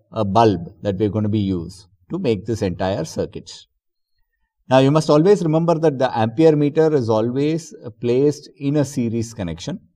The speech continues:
and it's either placed in the neutral side or in the phase side. You can decide where you want to place the ampere meter. It should always be in a series connection, and it should be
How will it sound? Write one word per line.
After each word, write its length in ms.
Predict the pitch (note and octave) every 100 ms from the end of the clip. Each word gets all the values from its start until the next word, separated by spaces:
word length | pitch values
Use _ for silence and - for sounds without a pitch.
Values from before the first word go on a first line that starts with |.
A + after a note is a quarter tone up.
| _ _ _ -
and 180 | B2 C3
it's 140 | A2+
either 340 | A#2 C#3 F3+ F3
placed 500 | D#3+ E3 F#3 - D3 - -
in 160 | B2+
the 80 | C3+
neutral 480 | G#2+ A2+ A#2 D#3 D#3+
side 300 | - G#3 D4 - _ -
or 340 | A#2 D#3 -
in 180 | C#3 A#2+
the 100 | D3+
phase 320 | A3 G2+ F#2+
side. 280 | - E2+ C2+
You 140 | G2 G#2
can 180 | A#2 G#2+
decide 320 | G#2+ A#2 G#2
where 160 | G2+
you 140 | G2+ G#2
want 180 | G2+ F#2+
to 60 |
place 280 | F#2+ G2 F2+
the 100 | G2+
ampere 320 | F2 E2+ G#2+
meter. 340 | A2+ A#2 F3+ G#3 _ _ _ _ -
It 140 | A#2
should 120 | D3
always 440 | B2+ B2 D3+ F3 E3+
be 100 | D#3+
in 80 |
a 60 | D3
series 340 | C#3+ C#3+ D3+
connection, 420 | D3 D3+ D3+ A3+ A3
and 100 | C#3+
it 40 |
should 220 | - B2+
be 160 | D3